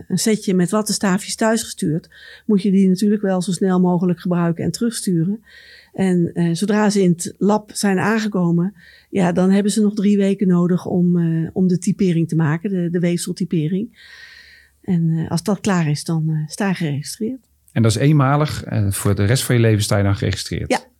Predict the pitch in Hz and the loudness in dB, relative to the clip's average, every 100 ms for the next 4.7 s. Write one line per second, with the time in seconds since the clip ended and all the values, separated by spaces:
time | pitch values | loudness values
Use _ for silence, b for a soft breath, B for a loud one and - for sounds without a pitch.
0 | - - 196 - - - _ - 208 - | -14 -8 -8 -8 -16 -16 _ -8 -8 -2
1 | 202 220 226 - 208 202 160 - 185 185 | 0 2 2 0 0 0 -6 -4 0 0
2 | - 202 185 185 190 202 202 185 185 185 | 2 2 2 2 0 -4 -2 0 0 0
3 | 175 170 156 - - 202 196 113 170 165 | 0 2 0 -2 -6 -2 0 2 2 2
4 | 175 175 170 185 170 160 | 2 0 0 0 0 0